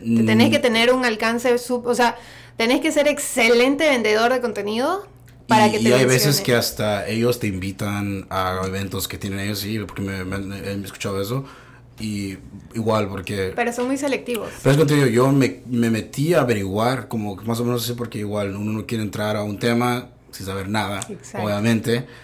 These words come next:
Speaker 2: Y fue una conversación que tú y yo tuvimos, que dije, "Quiero no cagarla y decirte qué está pasando."
Speaker 1: <laughs>
Speaker 2: So, voy a averiguar qué está pasando con esto y, y preguntar. Y obviamente le pregunté a otras personas que están, obviamente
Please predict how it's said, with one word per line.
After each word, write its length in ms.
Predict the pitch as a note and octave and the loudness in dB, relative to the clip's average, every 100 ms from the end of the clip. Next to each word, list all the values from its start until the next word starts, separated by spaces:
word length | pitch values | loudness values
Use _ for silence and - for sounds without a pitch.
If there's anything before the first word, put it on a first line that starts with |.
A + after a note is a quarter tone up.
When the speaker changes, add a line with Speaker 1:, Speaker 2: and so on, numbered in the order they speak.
| - - | -16 -8
Speaker 2:
Y 100 | G2+ | -6
fue 280 | - A#2 B2 | 2 4 4
una 220 | A#2+ A#2+ | 4 0
conversación 280 | A2+ G2+ A2+ | -2 -4 -4
que 60 | |
tú 60 | A2+ | -4
y 20 | |
yo 60 | A2+ | -4
tuvimos, 400 | A2+ A2 A#2 - | -2 -2 -2 -4
que 100 | - | -10
dije, 240 | F#2+ G2+ F#2 | -8 -8 -6
"Quiero 380 | A2 A2+ A2+ G#2 | -2 0 0 -2
no 520 | G2+ A2 A2+ A#2 B2+ - - - | -2 0 0 -2 -6 -14 -20 -16
cagarla 640 | - G#2 D3 D3+ B2 D3+ F3 | -4 4 6 8 6 4 2
y 120 | C#3 | 2
decirte 380 | A2+ G2+ C3+ C3 | 2 4 4 4
qué 80 | - | 4
está 120 | - | 4
pasando." 520 | C3+ C#3 D3+ C3 D#3 G4 | 4 6 6 4 4 4
Speaker 1:
<laughs> 360 | G#4+ G4 F4 | 4 4 0
Speaker 2:
So, 140 | - - | 0 6
voy 120 | A#2+ | 8
a 40 | |
averiguar 360 | B2+ C3+ C3+ C#3+ | 8 6 6 4
qué 60 | B2 | 2
está 160 | C3 | 0
pasando 260 | A#2+ B2+ B2+ | 0 2 2
con 120 | A2 | 2
esto 240 | A#2 A#2 A#2+ | 0 0 -2
y, 40 | A2+ G#2 | -4 -4
y 40 | G2+ F#2+ | -8 -12
preguntar. 380 | G2 F#2 A2+ A2+ | -10 -6 -4 0
Y 40 | |
obviamente 380 | A2+ A#2 A2 A#2 | 0 2 0 -2
le 140 | G#2+ | -4
pregunté 380 | F#2+ G2 F2+ G#2+ | -6 -8 -4 -2
a 240 | G#2 G2 - - - - | -2 -2 -6 -20 -20 -12
otras 220 | A#2 - | -10 -10
personas 520 | - G#2 B2+ A#2 A2+ - | -6 0 2 4 2 -2
que 80 | |
están, 420 | F#2+ - G2 F#2+ F#2 | -6 -6 -6 -6 -8
obviamente 360 | F#2+ F#2+ F2+ | -8 -8 -10